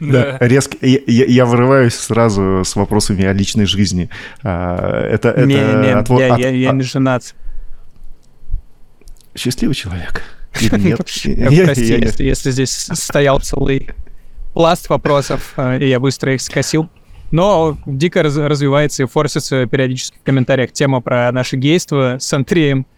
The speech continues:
Speaker 3: Это прям лю-, любимая иногда
Speaker 2: Г-, г-,
Speaker 3: волна.
Speaker 1: Как
Speaker 2: г-,
Speaker 1: оно?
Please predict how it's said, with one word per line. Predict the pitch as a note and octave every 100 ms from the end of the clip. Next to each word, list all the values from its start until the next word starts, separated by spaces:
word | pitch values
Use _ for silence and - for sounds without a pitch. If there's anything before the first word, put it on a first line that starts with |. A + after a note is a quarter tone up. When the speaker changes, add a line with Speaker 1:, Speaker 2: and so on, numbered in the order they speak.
| _ _
Speaker 3:
Это | C3 -
прям | B2+ A#2+ A#2+ -
лю-, | C3+ C3
любимая | C#3 C#3 C3+ C#3 C3+ C3 C#3
иногда | C3+ C3 C3 B2+ B2+
Speaker 2:
Г-, | C#3
г-, | C#3+
Speaker 3:
волна. | C#3 C#3 C#3+ C3+ C3+
Speaker 1:
Как | A2
Speaker 2:
г-, | A#2+
Speaker 1:
оно? | A2+ G2+